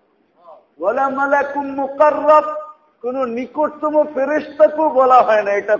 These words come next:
কতটুকু লম্বা, কতটুকু পাশ। লা ইয়ালামু ইল্লা হু, আল্লাহ ছাড়া কেউ জানে না। হ্যাঁ, এতটুকু আমাদের নবীকে বলে দিছে আল্লাহ যে আপনার উম্মত যদি জিজ্ঞাসা করে আকাশ মোটা কতটুকু,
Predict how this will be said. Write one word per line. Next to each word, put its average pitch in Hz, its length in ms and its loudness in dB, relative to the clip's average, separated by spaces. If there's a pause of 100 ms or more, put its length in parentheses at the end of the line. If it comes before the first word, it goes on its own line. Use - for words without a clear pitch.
কতটুকু 233 500 -4
লম্বা, 196 520 2
কতটুকু 180 580 -12
পাশ। 120 220 -8 (580)
লা 196 240 2
ইয়ালামু 190 680 0
ইল্লা 175 420 -2
হু, 135 340 -10 (420)
আল্লাহ 247 300 0
ছাড়া 233 280 -2
কেউ 247 380 -10
জানে 139 260 -8
না। - 240 -20 (1800)
হ্যাঁ, 165 380 -2
এতটুকু 208 480 -6
আমাদের 254 400 -2
নবীকে 254 460 -6
বলে 247 320 0
দিছে 233 280 -2
আল্লাহ 185 560 2 (280)
যে 185 60 -6
আপনার 196 340 -4
উম্মত 233 340 -6 (100)
যদি 240 200 -8
জিজ্ঞাসা 240 480 -2
করে 214 260 0
আকাশ 202 400 0 (140)
মোটা 220 380 0
কতটুকু, 208 720 -4